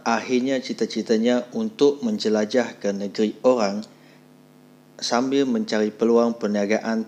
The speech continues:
termakbul juga. Diarahkannya anak kapal untuk menuju ke Sulu kerana ketika itu dikatakan Sulu mempunyai peluang-peluang untuk berniaga.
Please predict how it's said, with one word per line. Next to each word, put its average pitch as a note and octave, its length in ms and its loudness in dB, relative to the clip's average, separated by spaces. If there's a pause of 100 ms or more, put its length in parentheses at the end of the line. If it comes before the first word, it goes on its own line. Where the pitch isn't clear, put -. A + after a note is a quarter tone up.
termakbul G#2 760 -2
juga. G#2+ 420 0 (1200)
Diarahkannya D3 1000 2
anak A#2+ 400 -2
kapal C3 440 2
untuk A#2 280 -4
menuju A#2 640 0
ke A#2+ 80 4
Sulu B2 640 2
kerana A#2+ 400 2
ketika - 320 -2
itu C3 320 -2
dikatakan A2+ 480 0
Sulu C#3 480 2
mempunyai B2+ 640 0
peluang-peluang D3+ 1120 2
untuk A2+ 400 -2
berniaga. G#2 760 0